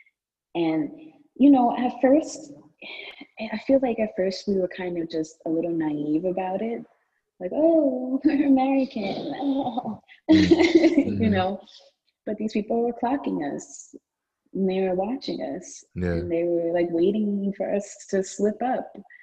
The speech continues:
Speaker 1: you know, and to see if they could steal our passport or steal something from us,
Speaker 2: Mm.
Speaker 1: you know? So it's like, once you see our, our host or the Airbnb would just be like, "Welcome to Cuba,"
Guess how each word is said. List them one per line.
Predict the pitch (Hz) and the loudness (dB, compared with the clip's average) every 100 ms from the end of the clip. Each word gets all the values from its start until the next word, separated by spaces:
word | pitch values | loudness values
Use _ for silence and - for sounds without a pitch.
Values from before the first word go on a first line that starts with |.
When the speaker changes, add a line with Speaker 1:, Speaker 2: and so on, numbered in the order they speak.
| _ _ - | _ _ -6
Speaker 1:
you | 339 | -4
know, | - 160 170 | -2 -2 -2
and | 165 - 220 - - - _ _ _ _ | -2 -2 -4 -8 -14 -20 _ _ _ _
to | 180 | -8
see | - 208 | 0 0
if | |
they | 196 | 0
could | 190 190 | -4 -6
steal | - 208 | -2 0
our | 208 196 | 0 -4
passport | 214 233 - - 160 147 | -8 -8 -10 -8 -6 -4
or | 143 147 | -6 -8
steal | - 175 175 | -4 -2 -2
something | 170 196 - 170 165 | -4 -8 -6 -8 -8
from | 147 143 - | -10 -10 -12
us, | 185 - - _ _ _ | -18 -18 -20 _ _ _
Speaker 2:
Mm. | 95 90 82 | -4 -2 -2
Speaker 1:
you | 165 | -4
know? | 160 156 156 156 _ _ _ _ - | -2 -2 -4 -6 _ _ _ _ -8
So | - 196 | -2 0
it's | 202 | 0
like, | 208 196 | -2 -2
once | 208 269 277 | 2 2 2
you | 240 | -4
see | - - - 220 233 196 180 185 180 _ _ _ _ _ _ _ _ | -4 -12 -6 -4 0 0 -2 -4 -8 _ _ _ _ _ _ _ _
our, | - 180 | -12 -10
our | 170 170 170 101 - | -8 -10 -10 -10 -8
host | 208 254 202 - - | 0 2 0 -6 -8
or | 175 | -6
the | |
Airbnb | - 202 208 190 165 165 156 | -4 -4 -2 -2 -2 0 0
would | 156 | 0
just | 156 156 | -4 -6
be | 165 | -4
like, | 160 151 | -4 -6
"Welcome | 160 160 170 185 | -6 -8 -8 -10
to | 180 | -10
Cuba," | - 208 180 | -4 -4 -4